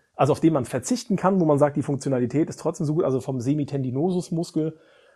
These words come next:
Ähm, warum heißt er so? Latein übersetzt semi-halb und tendinosus, äh, sehnenartig. Also der hat einfach eine lange Sehne. Deswegen nimmt man die so gerne, weil man sie einfach zwei-, dreimal falten kann und dann hat man ein gutes Präparat, was auch stabil ist. So ein Kreuzband muss ja mitunter relativ viel Gewicht abpuffern.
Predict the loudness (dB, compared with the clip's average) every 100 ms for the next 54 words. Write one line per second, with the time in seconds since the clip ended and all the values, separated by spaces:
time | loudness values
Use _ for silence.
0 | _ 0 2 0 2 2 4 2 2 2
1 | 2 0 -2 -2 -2 -4 -4 -2 0 0
2 | 2 2 0 -4 -4 -2 -2 0 0 -2
3 | -2 0 0 -2 0 2 2 0 -2 -2
4 | -4 -6 -4 -2 -4 -6 -8 -8 -4 -2
5 | 0 0 2 0 -2 -4 -4 0 0 0
6 | -2 0 -2 -2 -2 -2 0 -2 -4 -6
7 | -6 -8 -10 -10 -4 -4 -2 -4 -2 -2
8 | -2 -2 -2 -2 -2 -4 -4 -4 -4 -4
9 | -4 -4 -2 -2 -2 -4 -4 -8 -6 -6
10 | -6 -4 -4 -6 -10 _ _ -20 -20 _
11 | -6 0 0 0 -4 -2 -4 -4 -4 -2
12 | -2 0 -4 -4 -10 -6 -4 -2 -6 -8
13 | -12 -8 -8 -6 -8